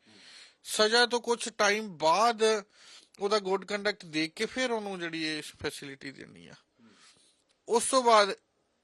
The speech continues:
ਜੇ ਤੇ ਲੇਡੀ ਪ੍ਰਿਜ਼ਨਰ ਹੈਗੀ ਆ, ਜੇ ਉਹਦੀ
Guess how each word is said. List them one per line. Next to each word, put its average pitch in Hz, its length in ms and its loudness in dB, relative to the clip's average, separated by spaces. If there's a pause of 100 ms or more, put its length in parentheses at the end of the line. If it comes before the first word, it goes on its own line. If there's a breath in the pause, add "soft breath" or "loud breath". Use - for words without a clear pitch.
(380)
ਜੇ 185 320 2
ਤੇ 233 240 -4 (320)
ਲੇਡੀ 202 380 4
ਪ੍ਰਿਜ਼ਨਰ 175 480 -4
ਹੈਗੀ 123 380 -12
ਆ, 139 60 -16 (1600 soft breath)
ਜੇ 208 260 2
ਉਹਦੀ 233 640 -2